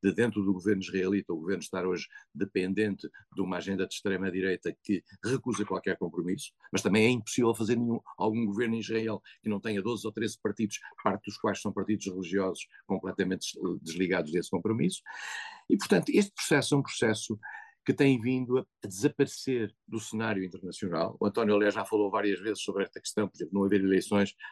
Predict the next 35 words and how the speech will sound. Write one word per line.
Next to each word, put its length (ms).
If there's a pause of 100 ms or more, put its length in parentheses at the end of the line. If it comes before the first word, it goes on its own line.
na 140
Autoridade 440
Palestina, 560 (160)
et 140
cetera. 340
Eu 60
digo 180
Palestina 380
e 60
não 120
palestiniana 720 (240)
apenas 320
por 240
um, 220 (280)
por 80
uma 120
coisa 180
que 80
alguém 240
me 80
ensinou: 400
é 100 (120)
que 100 (260)
palestiniana 1000 (200)
vem 220
de 80
Palestinian. 960 (680)
Eh, 220
e 80
Palestina 480
vem 100
de 60
Palestina. 420 (320)
Eh, 200
nós, 360